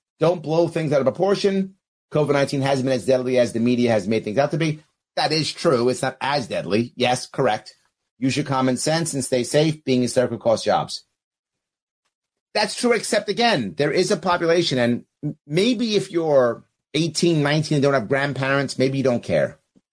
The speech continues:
I'm old enough to know people who are in that, exactly what Joe was talking about. I have two people in my life who have autoimmune disorders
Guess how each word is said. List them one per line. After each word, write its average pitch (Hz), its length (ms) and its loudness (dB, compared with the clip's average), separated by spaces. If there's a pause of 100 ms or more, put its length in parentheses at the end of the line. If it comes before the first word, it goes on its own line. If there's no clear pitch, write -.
(680)
I'm 180 300 0
old 170 240 2
enough 160 220 0
to 147 80 0
know 147 160 4
people 151 320 0
who 135 180 0
are 123 160 4
in 131 160 -2
that, 117 320 -2 (340)
exactly 127 880 -2 (300)
what 120 200 0
Joe 123 200 2
was 113 160 -4
talking 101 260 0
about. 65 280 -4
I 123 140 0
have 139 200 0
two 214 200 -2
people 190 280 0
in 156 60 -4
my 147 100 -4
life 104 420 -2 (640)
who 135 100 2
have 123 120 4
autoimmune 151 420 2
disorders 120 640 0